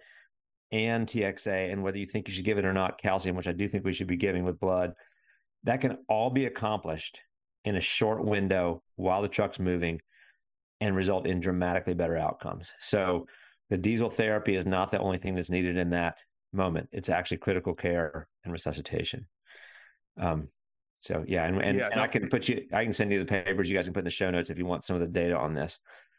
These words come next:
Speaker 2: You know, that, that, that really plays in. We, we speak a lot on this podcast and really just in our career, we, um, pretty passionate about systems of care and
Speaker 1: Yes.
Speaker 2: stop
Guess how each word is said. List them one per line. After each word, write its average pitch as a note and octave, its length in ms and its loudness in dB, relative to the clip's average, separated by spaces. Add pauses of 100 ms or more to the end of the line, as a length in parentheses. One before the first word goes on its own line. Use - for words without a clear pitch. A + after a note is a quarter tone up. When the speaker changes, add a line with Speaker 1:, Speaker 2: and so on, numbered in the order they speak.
(480)
Speaker 2:
You C3 120 -2
know, C3 160 -2
that, C#3+ 160 -4
that, C#3 200 -2
that D3+ 120 -2
really D#3+ 220 0
plays B2+ 380 0
in. A#2+ 220 0
We, B2+ 240 -2
we C3 160 -2
speak - 400 -14
a A#2+ 60 -2
lot A#2+ 300 0
on G#2 60 -2
this A#2 160 -2
podcast G#2 580 -2
and G2+ 100 -6
really A#2 200 0
just G2 240 -8
in G#2 160 -4
our F#2+ 200 -4
career, F#2 540 -6
we, F#2+ 360 -8
um, E2+ 360 -6 (440)
pretty D#3 200 0
passionate A2 440 -2
about F2 260 -2
systems G2 600 -8
of F3+ 160 -10
care F#2+ 360 -4
and E2+ 200 -12 (140)
Speaker 1:
Yes. F#2 160 2
Speaker 2:
stop G2+ 140 -2